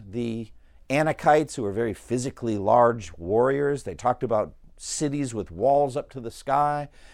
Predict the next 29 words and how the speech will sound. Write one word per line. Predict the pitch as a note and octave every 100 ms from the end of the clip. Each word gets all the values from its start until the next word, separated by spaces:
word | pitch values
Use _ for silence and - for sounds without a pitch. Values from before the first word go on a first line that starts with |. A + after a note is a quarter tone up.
| -
and | - A2
they | G#2 G#2+
looked | A#2 E3 -
at | C#3
all | F3 G3 F#3
of | D3
the | C3+ -
obstacles | E3 G#3 D3+ - A2+ E2+ - - - - - - -
militarily | C3+ F#3+ F#3+ F#3+ G3 F3+ G#2+ E2+ A#2 -
to | D3
them | D3 D3+ D3 C#3 - - - - - - - -
conquering | - D#3 C#3+ A2+ A2
the |
promised | G#2 C3 A#2 G2+
land. | C#3 D3 F#2 - - _ - _ -
They | F3
didn't | G3+ G3+ F#3
once | G3 A#3 A3+
think | - G#3+
about | F#3 E3+ C#3
the | D3 -
incredible | D#3 - - G#3+ A#3+ F3+ C3+
power | B2 G#3 G#3+ C#3+ A#2
God | C#3+ C#3+
had | B2+ A2+
shown | F#3 F3+ C3+
in, | A2+ A2
in | - A2+ A2
Egypt | G#3 B2+ A#2+ -